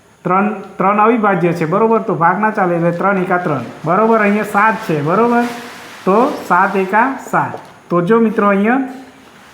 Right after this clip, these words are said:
ત્રણના અવયવો કેટલા પડે છે? તો પોતે અને ત્રણ વડે, બરોબર? સાત, તો પોતે એક અને સાત, બરોબર? તો જો મિત્રો, અહીંયા કોમન શું મળે છે? તો ગુસા આપણને ફક્ત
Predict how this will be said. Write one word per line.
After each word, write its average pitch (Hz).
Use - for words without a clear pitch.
ત્રણના 208
અવયવો 226
કેટલા 240
પડે 185
છે? 190
તો 175
પોતે 220
અને 185
ત્રણ 180
વડે, 139
બરોબર? 226
સાત, 220
તો 190
પોતે 202
એક 233
અને 185
સાત, 156
બરોબર? 233
તો 196
જો 247
મિત્રો, 220
અહીંયા 240
કોમન 220
શું 269
મળે 208
છે? 208
તો 185
ગુસા 170
આપણને 190
ફક્ત 170